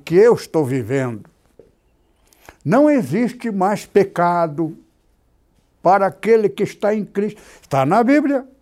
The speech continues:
Nenhuma condenação há para aquele que está em Cristo Jesus. Mas não para por ali. Aquele que não anda segundo a carne, mas que anda segundo o Espírito.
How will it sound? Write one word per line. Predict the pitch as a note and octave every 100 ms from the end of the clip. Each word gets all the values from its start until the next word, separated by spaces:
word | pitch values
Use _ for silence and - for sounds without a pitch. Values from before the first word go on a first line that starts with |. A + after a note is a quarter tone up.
| _ _ _ _ _
Nenhuma | C3+ B3 D#4 D#4+ F4 F#4 D#4+
condenação | - A3+ G#3 F3 G3 F3+ D#3 - F#3 E3 E3
há | E3 C3 - _ - _ _ _ _ _ _ _ _ _ _ _
para | F3+ F3+
aquele | E3 A3+ F3
que | D#3+ E3
está | - E3+
em | D#3+
Cristo | - D#3+ D#3+ D#3+
Jesus. | B2 D#3+ C3 F3 D#3 - _ _ _ _ _ _ _ _
Mas | A#2+ C3
não | D3 F3
para | E3+ C3+ E3 A3+
por | A#3 C4+ C#4+
ali. | C#4+ C4 C4 A#3+ _ _ _ _ _ _ _ _ _ _ _ _ _ _
Aquele | - F#3+ - A3+ B3+ G#3+
que | G#3 G#3+
não | G#3+ A3+ A3
anda | A#3+ G3+ F3
segundo | - F3+ F3 F#3
a | G#3
carne, | G3+ - E3 E3+ C3+ B2+ G#2 G#2+ _ _ - -
mas | B2+ B2 - _
que | - D3+
anda | C#3 E3 G#3+
segundo | A3 B3+ F#3 E3+ B2
o |
Espírito. | A#2+ - D4+ E4 G#3 -